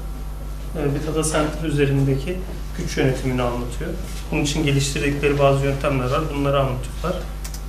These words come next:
E, güç yönetimi ve,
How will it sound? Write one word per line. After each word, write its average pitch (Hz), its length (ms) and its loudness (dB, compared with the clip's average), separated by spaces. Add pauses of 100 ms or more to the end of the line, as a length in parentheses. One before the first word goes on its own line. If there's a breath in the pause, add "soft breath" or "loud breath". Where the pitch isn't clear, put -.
(1600)
E, 147 60 -2 (1700)
güç 196 240 -4
yönetimi 160 520 2
ve, 160 220 4